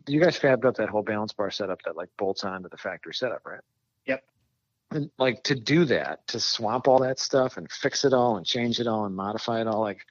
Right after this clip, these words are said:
Speaker 1: two or three times, like, that's, like, a year.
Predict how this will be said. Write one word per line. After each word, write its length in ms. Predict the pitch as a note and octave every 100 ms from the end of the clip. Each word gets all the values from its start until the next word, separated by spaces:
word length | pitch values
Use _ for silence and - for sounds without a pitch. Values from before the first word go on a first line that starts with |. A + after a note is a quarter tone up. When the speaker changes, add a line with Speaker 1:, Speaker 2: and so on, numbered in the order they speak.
| _ _ _ _
Speaker 1:
two 140 | - A#2
or 100 | G#2+
three 220 | - A2+
times, 580 | G#2+ G2 G2 A#2 C3 - _ _ _ -
like, 300 | G2+ F#2 - _ _ _ _ _ _
that's, 200 | C#3+ D#3
like, 160 | A3 D#3+
a 60 |
year. 400 | A2 G2 C3 C#3